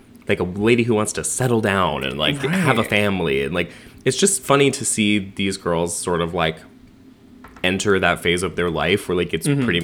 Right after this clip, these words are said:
Speaker 1: it is reasonably on the table where, like, these girls are wanting to have kids, which is, like,
Speaker 2: Yeah.
Speaker 1: when we were first watching them start their careers, they would,
Speaker 2: They're,
Speaker 1: like,
Speaker 2: like,
Speaker 1: mention
Speaker 2: twenty,
Speaker 1: it in an
Speaker 2: yeah.
Speaker 1: interview and they'd be like, "Yeah, like, I'll have a baby," but it was, like,
Speaker 2: Mm-hmm.
Speaker 1: a misogynist interview <laughs> question.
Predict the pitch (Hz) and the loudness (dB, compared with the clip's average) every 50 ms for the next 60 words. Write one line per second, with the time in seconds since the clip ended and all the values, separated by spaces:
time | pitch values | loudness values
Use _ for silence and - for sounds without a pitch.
0 | - 101 98 98 82 101 101 92 95 87 80 87 92 90 90 104 101 101 95 87 | 0 0 2 2 4 4 4 2 2 -2 -4 -2 -2 -2 0 0 -2 0 0 0
1 | 80 69 76 76 76 76 73 - 69 69 71 85 90 95 95 87 78 82 82 - | 0 0 0 -2 -4 -4 -4 -4 -4 -4 -2 -2 0 0 0 0 0 -2 -4 -4
2 | 85 82 - - 90 87 - 80 80 76 - - - 85 78 76 78 82 101 117 | -6 -6 -4 -4 -2 -2 -2 -2 -4 -4 -8 -12 -8 -4 -4 -2 0 0 0 2
3 | 131 151 151 151 170 165 165 156 170 180 190 185 170 151 110 85 85 85 80 85 | 2 2 2 2 2 2 2 0 0 2 2 0 0 0 -2 -2 -2 -2 0 0
4 | 78 78 - - - 123 113 92 - - - - 98 92 92 90 110 117 117 110 | -2 -2 -2 -6 -8 -6 -6 -8 -10 -10 -4 -2 0 0 2 4 4 4 6 4
5 | 110 98 - - 95 90 87 - - 92 85 82 - 87 87 85 85 82 85 80 | 4 2 2 0 -4 -4 -4 -4 -2 -2 0 0 0 -2 -2 -2 -2 -2 -2 -2
6 | - - 85 85 - 82 80 - - 80 76 76 82 95 113 127 135 135 - - | -2 -2 -2 -2 -2 -4 -4 -4 -2 -2 0 2 4 4 6 4 4 2 -2 -8
7 | - - - - - - 117 113 156 - 147 123 110 104 101 113 135 156 170 170 | -16 -20 -20 -20 0 2 4 4 6 4 2 2 0 0 0 2 4 4 6 8
8 | 156 139 - 151 151 143 - - 131 127 117 120 120 120 117 110 101 104 98 98 | 8 8 6 6 6 6 6 6 6 6 6 4 4 4 4 2 4 4 6 6
9 | 95 98 101 98 113 123 - - - - - 427 427 403 359 311 294 277 269 262 | 6 4 2 0 0 0 -2 -4 0 2 4 4 6 4 4 4 4 2 2 0
10 | 262 - - - 349 359 359 381 359 302 294 311 294 302 294 311 294 294 - - | -2 -4 -4 0 2 4 4 4 4 4 2 2 2 4 4 4 4 6 4 4
11 | 139 120 120 127 120 - 110 110 107 104 107 92 95 101 98 98 95 - 85 85 | 4 4 4 4 4 4 4 4 4 4 2 2 2 2 0 0 -2 0 -2 -2
12 | 90 92 107 127 139 - - 185 147 - - 165 | 0 2 4 4 2 4 4 4 4 6 6 4